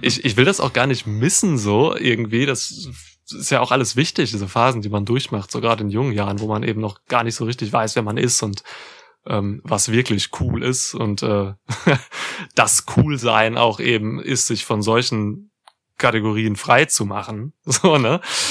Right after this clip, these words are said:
Ähm, d-, diesen, diese Phasen sind halt wichtig irgendwie und bringen einen ja auch dahin, wo man ist. Ähm, äh, aber jetzt bin ich abgewichen. Ähm, um jetzt die Frage zu beantworten,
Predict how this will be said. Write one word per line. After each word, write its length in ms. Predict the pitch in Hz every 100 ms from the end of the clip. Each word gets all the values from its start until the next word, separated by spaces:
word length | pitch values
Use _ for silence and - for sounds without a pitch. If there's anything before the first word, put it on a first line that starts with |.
| 240 -
Ähm, 300 | 117 107 104 - - - - _ _ -
d-, 520 | - - 120 110 156
diesen, 280 | 120 117 127 -
diese 140 | 113
Phasen 300 | 98 131 131
sind 160 | 117 139
halt 140 | 101
wichtig 380 | 104 - 104 101
irgendwie 240 | 98 98
und 160 | 101 95
bringen 200 | 120 117
einen 140 | 110 107
ja 60 |
auch 160 | 107 101
dahin, 280 | 117 104 117
wo 60 | 104
man 160 | 104
ist. 300 | 147 - - _ _ _ -
Ähm, 340 | 110 104 101 - _ _ _ _ _ _ _ _ _ _ _ - - - - 605
äh, 60 | - - 156 - -
aber 640 | 147 - 131 131 123 131 139
jetzt 320 | 143 143 -
bin 100 | 123
ich 120 | -
abgewichen. 480 | - - 110 104 113 - 147
Ähm, 160 | 120
um 180 | 123 139
jetzt 220 | 127 120 -
die 40 |
Frage 280 | 127 123 127
zu 120 | 113
beantworten, 500 | 120 113 123 113